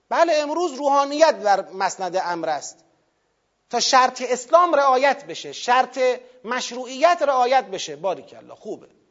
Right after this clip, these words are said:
اما آیا اینه اونی که اسلام می‌خواسته؟ حتماً نه.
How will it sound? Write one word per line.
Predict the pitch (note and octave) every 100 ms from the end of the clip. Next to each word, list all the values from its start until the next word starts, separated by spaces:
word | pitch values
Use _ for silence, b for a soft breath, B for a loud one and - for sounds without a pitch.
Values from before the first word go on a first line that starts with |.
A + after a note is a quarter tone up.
| _ _ _ _
اما | - B3
آیا | C4+ C#4+ D4+
اینه | - D4 F#4
اونی | F#4 F#4+
که | F#4 E4+
اسلام | E4 E4+ E4 D#4
می‌خواسته؟ | D4 C#4 C#4 - C4 C#4 - _ _
حتماً | - F3 A3 D4
نه. | E4 D#4